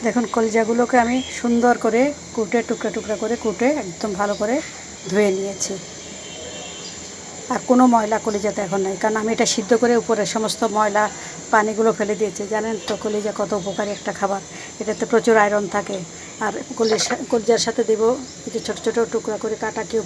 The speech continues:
কিউব করে কাটা এই আলুর টুকরোগুলো। কলিজাগুলো আমি এখন রান্নার জন্য পরিপূর্ণভাবে প্রস্তুত করে রেখেছি। হাঁড়িতে হাঁড়িটা গরম হলে, চুলাতে হাঁড়ি বসে গরম হলে এখানে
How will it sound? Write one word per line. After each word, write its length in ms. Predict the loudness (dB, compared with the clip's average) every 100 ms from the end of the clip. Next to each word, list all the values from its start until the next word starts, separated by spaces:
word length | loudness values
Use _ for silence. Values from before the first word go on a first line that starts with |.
| -2
কিউব 140 | -2 0
করে 160 | -2 -2
কাটা 320 | -4 -2 -2
এই 240 | -2 -4
আলুর 240 | -4 -4 -6
টুকরোগুলো। 480 | -10 -8 -8 -8 -10 -12 -14 -16 -16 -16 -16 -16 -8 -6 -2
কলিজাগুলো 480 | -2 -2 -4 0 0
আমি 280 | 0 0 -4 -4
এখন 320 | -4 -2 -4 -8 -14 -16 -16 -16 -10 -4
রান্নার 240 | -2 -2 -2
জন্য 220 | 0 0 0
পরিপূর্ণভাবে 720 | 2 2 0 -2 -2 -4 -6 -4
প্রস্তুত 260 | -6 -6 -6
করে 140 | -4
রেখেছি। 500 | -4 -6 -8 -8 -8 -8 -10 -14 -14 -14 -16 -16 -16 -16 -10
হাঁড়িতে 580 | -8 -6 -6 -2 0 0 -2 -12 -14 -14 -14 -14 -14 -14 -10 -4 -2
হাঁড়িটা 300 | -2 -2 0
গরম 260 | 0 -2 -2
হলে, 160 | -4
চুলাতে 300 | -4 -4 -4
হাঁড়ি 220 | -2 -2 -2
বসে 260 | 0 -2 0
গরম 200 | 0 0
হলে 140 | -2
এখানে 240 | -2 -4